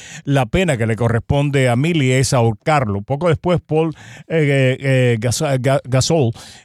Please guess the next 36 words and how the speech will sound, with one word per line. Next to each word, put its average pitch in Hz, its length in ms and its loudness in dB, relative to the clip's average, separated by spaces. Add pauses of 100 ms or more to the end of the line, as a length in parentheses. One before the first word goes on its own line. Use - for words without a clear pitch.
es 139 240 0
un 147 180 0
congresista 139 920 -2
de, 113 320 -6
de 113 500 0
Texas, - 440 -2
se 120 160 -2
hace 135 340 2
eco 131 280 0
de 123 100 2
estas 135 180 -2
palabras 131 480 0
del 120 160 0
expresidente 131 800 -2
y - 20 2
va 131 140 2
más 135 180 0
allá. 135 300 2 (400)
Le 120 160 0
llama 156 300 2
homosexual 147 960 0
al 175 180 -2
general 170 420 0
Milley, 185 320 -4
que 160 120 -6
acaba 131 320 -2
de 143 60 0
dejar 135 240 0
su 120 140 -6
puesto 143 280 -2
como 117 220 -4
jefe 131 200 0
del 123 100 0
Estado 135 300 0
Mayor 120 340 2
Conjunto, 170 600 -2